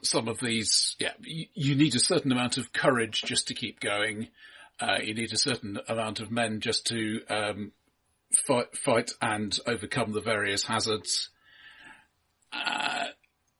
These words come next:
you can get benefits from getting equipment or specialists with particular skills. So, for example, there's, there's one guy who, um, whenever you take damage, you take one point fewer because he's, he's,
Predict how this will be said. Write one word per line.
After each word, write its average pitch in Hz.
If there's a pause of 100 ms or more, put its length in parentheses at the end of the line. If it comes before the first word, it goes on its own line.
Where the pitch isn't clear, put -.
(600)
you 123
can 110
get 117
benefits 110
from 101
getting 107
equipment -
or 107
specialists 101
with 101
particular 107
skills. 92
So, 95
for 113
example, 101
there's, 98 (100)
there's 104
one 101
guy 98
who, 101
um, 95 (1700)
whenever 107
you 95
take 101
damage, 98 (200)
you 101
take 101
one 101
point 104
fewer 92
because 95
he's, 92
he's, 101